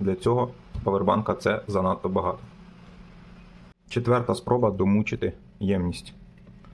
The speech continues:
Знову знімаємо сто сорок ватт, подивимось,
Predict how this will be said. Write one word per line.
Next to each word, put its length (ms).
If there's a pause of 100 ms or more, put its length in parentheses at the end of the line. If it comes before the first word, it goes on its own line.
(3500)
Знову 340
знімаємо 420
сто 180
сорок 260
ватт, 220
подивимось, 580